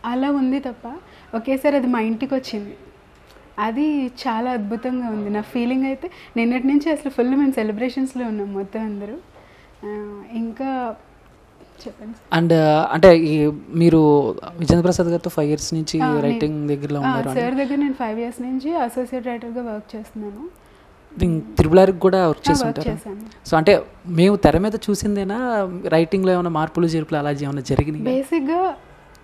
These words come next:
Speaker 1: మనం అనుకున్నది ఒకటి అద్భుతం, దాన్ని ఆయన తెరకెక్కించినప్పుడు అది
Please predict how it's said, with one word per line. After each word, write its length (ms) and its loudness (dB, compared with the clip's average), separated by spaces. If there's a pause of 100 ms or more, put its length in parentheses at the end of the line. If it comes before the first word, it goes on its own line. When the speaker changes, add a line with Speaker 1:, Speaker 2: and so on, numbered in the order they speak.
(160)
Speaker 1:
మనం 320 0
అనుకున్నది 580 -2
ఒకటి 360 -4
అద్భుతం, 560 -6 (200)
దాన్ని 420 -2 (140)
ఆయన 180 -4
తెరకెక్కించినప్పుడు 920 -4
అది 200 -4